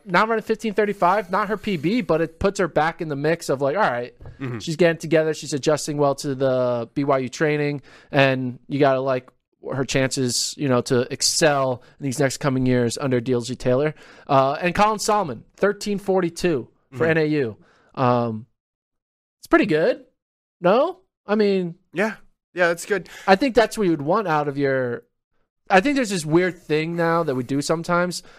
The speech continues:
Speaker 1: on, that we put on freshmen who are really good in high school.
Speaker 2: Yeah.
Speaker 1: We expect them to immediately be in contention to win.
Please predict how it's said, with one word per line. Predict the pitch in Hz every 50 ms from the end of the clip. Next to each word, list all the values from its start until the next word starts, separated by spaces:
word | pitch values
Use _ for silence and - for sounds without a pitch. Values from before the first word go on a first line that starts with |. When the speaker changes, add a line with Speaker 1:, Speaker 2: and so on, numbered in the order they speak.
| - _
Speaker 1:
on, | - 147 131 131 123 120 120 117 110 107 107 - _ _ _ _ _ _
that | - 156
we | 143
put | 131 - 175
on | 156 139
freshmen | 127 - 143 135 131 - - 180 180 175
who | 151 151
are | 139 127 117
really | 110 123 147 143 139
good | 123 123 131 127
in | 123
high | 113 123 123
school. | 127 127 - - 170 170 170 160
Speaker 2:
Yeah. | 151 139 123 110 -
Speaker 1:
We | - 151
expect | 139 - - - 151 143 -
them | - 170 160 156
to | - - 151 127 - -
immediately | - 147 139 139 147 160 165 156 156 160 156 156 143 135 135 131 123 - - - _ _ _ _
be | - 156 147 143 139
in | 147 - 180 160 151
contention | - - 151 131 - 156 147 135 - - - 135 123 123 117 110 - _ _ _ _ _ _ _ _ -
to | - 151
win. | 135 131 131 123 107 90 -